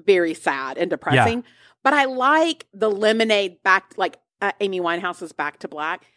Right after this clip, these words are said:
Speaker 1: Very anger. I
Speaker 2: Yes.
Speaker 1: prefer an anger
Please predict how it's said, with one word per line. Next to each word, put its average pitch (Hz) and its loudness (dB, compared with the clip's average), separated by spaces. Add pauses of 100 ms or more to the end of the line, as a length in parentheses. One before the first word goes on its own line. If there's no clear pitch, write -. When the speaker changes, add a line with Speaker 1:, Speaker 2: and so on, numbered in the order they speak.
(140)
Speaker 1:
Very 208 4
anger. 151 -10
I 262 4
Speaker 2:
Yes. - -6
Speaker 1:
prefer 240 4
an 180 0
anger 262 -4